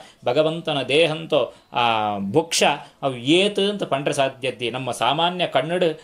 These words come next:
ಅವೇನು ಸೂವರ ಸಾಧ್ಯತಿಗರೆ. ಅದಕ್ಕೋಸ್ಕರನೇ ಅರ್ಜುನಗ ದೇವರೇ, ಆ, ವಿಶ್ವ-, ವಿಶ್ವರೂಪ ದ-, ಸೋಜೋನಗ ದಿವ್ಯಂ ದದಾಮಿ ತೇ ಚಕ್ಷುಃ. ಅರ್ಜುನ, ನಿನ್ನ ಈ ಸಾಮಾನ್ಯ ಚರ್ಮಂತೋ ಕಣ್ಣಡು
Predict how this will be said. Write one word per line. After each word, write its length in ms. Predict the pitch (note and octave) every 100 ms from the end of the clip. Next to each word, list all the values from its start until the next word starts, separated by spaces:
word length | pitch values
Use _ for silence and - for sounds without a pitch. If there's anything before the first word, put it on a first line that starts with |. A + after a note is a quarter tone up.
| _
ಅವೇನು 240 | C3 C3+ B2+
ಸೂವರ 360 | - C3+ E3
ಸಾಧ್ಯತಿಗರೆ. 760 | D#3 A#2+ A2 C3+ C3+ C#3+ B2 A2
ಅದಕ್ಕೋಸ್ಕರನೇ 920 | - - B2+ C3 D#3 D3 D#3+ D3 C3+ - -
ಅರ್ಜುನಗ 460 | C3 B2+ D#3 D3+ C3+
ದೇವರೇ, 560 | B2 C3 D3 C#3 B2+ - _ -
ಆ, 440 | C3 B2+ B2 B2
ವಿಶ್ವ-, 480 | B2 D3 - F3+ D#3+
ವಿಶ್ವರೂಪ 460 | D3+ D3 F#3 D#3+ D3
ದ-, 580 | C3 C3 C3+ B2 - -
ಸೋಜೋನಗ 480 | C3+ C#3 C#3+ F3 D3+ B2 - _ -
ದಿವ್ಯಂ 480 | E3+ F3 E3+ D#3+ D3+
ದದಾಮಿ 380 | C#3+ C#3+ C#3 C#3
ತೇ 220 | C#3 C3
ಚಕ್ಷುಃ. 520 | B2+ - C3 B2 A#2+
ಅರ್ಜುನ, 240 | A#2 C#3+ D#3+ G3 - _ C#3
ನಿನ್ನ 180 | C#3
ಈ 320 | C3 C#3 D3 C#3
ಸಾಮಾನ್ಯ 540 | C3+ C3+ D3 C#3+ C3+
ಚರ್ಮಂತೋ 600 | - D3 F3+ E3+ D#3 B2+
ಕಣ್ಣಡು 500 | - A#2+ D#3+ F#3 C#3